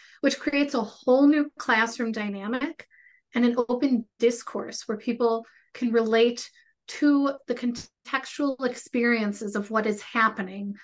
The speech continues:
both within and outside the classroom. It also helps promote better interpersonal relationships with each other that are important to student success.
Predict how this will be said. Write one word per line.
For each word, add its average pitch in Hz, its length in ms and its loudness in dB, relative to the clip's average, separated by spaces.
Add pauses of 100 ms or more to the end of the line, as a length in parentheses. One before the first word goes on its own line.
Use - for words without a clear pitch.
(440)
both 277 260 4
within 214 300 0
and 190 100 -8
outside 196 400 -6
the 196 80 -8
classroom. 214 680 -10 (680)
It 262 200 6
also 294 560 6
helps 240 320 -4
promote 233 560 4 (120)
better 254 380 2
interpersonal 247 600 -2
relationships 226 760 -4
with 214 240 -6
each 202 220 -6
other 220 440 -6 (680)
that 247 100 4
are 240 160 8
important 240 480 0
to 214 80 -6
student 196 400 -4
success. - 640 -10